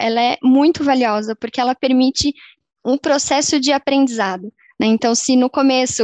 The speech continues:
eu pre-, eu tenho mais dificuldade e preciso de um suporte maior, é, aos poucos eu vou ficando mais confiante e criando, né, todo um,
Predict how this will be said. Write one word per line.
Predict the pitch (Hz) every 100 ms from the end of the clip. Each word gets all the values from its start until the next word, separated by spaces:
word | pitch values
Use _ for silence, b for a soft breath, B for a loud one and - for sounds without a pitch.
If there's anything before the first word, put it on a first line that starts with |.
| -
eu | 220
pre-, | 247 214
eu | 214
tenho | 240 247
mais | 233 226
dificuldade | - 254 226 220 202 208
e |
preciso | 208 226 - 247 254 254
de | 233
um |
suporte | 226 240 - 214 220 -
maior, | 208 202 247 277 254 B B B
é, | 196 -
aos | 240 262
poucos | - 262 254 294 262
eu |
vou | 247 254
ficando | - 240 240
mais | 233 233
confiante | - 240 240 233 240 254 240
e |
criando, | - 240 226 240 220 208
né, | 226 220
todo | 220 226 226
um, | 240 - 233 226 220 -